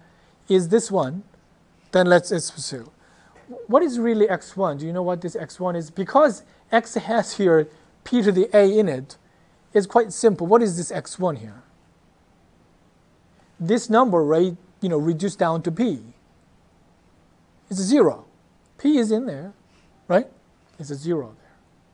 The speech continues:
Is that right? All right, X two, whatever that X two is.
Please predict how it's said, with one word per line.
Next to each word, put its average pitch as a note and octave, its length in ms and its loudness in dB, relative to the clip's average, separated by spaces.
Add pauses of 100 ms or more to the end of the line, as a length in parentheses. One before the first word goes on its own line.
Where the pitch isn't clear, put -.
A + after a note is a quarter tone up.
(2250)
Is E3+ 60 -10
that F3 80 -4
right? G#3 180 -4 (3750)
All A3+ 80 4
right, G3 200 8
X G#3+ 200 0
two, B3+ 260 4
whatever F3 440 4
that D3 160 0
X C#3 180 -6
two B2 180 -12 (160)
is. - 200 -20